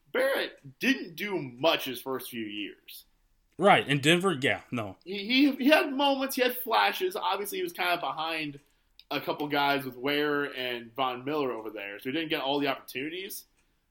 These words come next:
Speaker 1: But he really didn't show a whole heck of a lot in Denver. And then you got Jameis, who goes thirty for thirty, and you don't know
Speaker 2: <laughs>
Speaker 1: what the heck he's gonna do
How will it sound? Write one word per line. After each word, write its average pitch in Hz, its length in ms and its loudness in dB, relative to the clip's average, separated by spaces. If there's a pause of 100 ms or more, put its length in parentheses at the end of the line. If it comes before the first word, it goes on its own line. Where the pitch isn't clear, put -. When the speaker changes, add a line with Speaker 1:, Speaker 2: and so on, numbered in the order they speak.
(200)
Speaker 1:
But 139 260 0
he 196 180 -6
really 285 300 2
didn't 180 420 -8
show - 420 2 (140)
a - 20 -6
whole 175 360 2
heck 123 180 -6
of 113 80 -12
a 101 40 -12
lot 87 420 -10 (600)
in 123 200 -10
Denver. 90 540 -14
And 156 120 -2
then 226 60 -2
you 247 80 2
got 226 180 6
Jameis, 156 800 2 (580)
who 170 100 0
goes 160 280 4
thirty 214 280 4
for 170 140 -4
thirty, 123 680 0 (1200)
and 151 600 2
you 147 120 2
don't 175 200 2
know 160 140 4
Speaker 2:
<laughs> - 200 2
Speaker 1:
what 208 260 6
the 160 100 2
heck 147 280 4
he's 131 180 -8
gonna 113 220 -6
do 95 680 -12